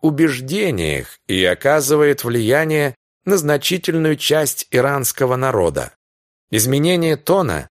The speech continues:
лишь первый признак возвращения к нормальности,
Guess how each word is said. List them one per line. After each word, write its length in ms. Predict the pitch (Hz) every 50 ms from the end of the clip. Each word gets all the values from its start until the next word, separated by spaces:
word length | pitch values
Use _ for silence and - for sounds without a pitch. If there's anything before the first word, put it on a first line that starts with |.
| _ _ -
лишь 360 | 135 208 240 - - - - _
первый 440 | - 175 196 196 196 185 190 180 165
признак 580 | - 143 147 165 180 160 147 160 165 156 -
возвращения 920 | 127 123 120 117 113 117 123 107 - - - 139 160 160 156 151 151 143 143
к 100 | - 143
нормальности, 1040 | 147 143 135 127 120 113 101 87 80 78 78 78 71 - - - - 62 58 -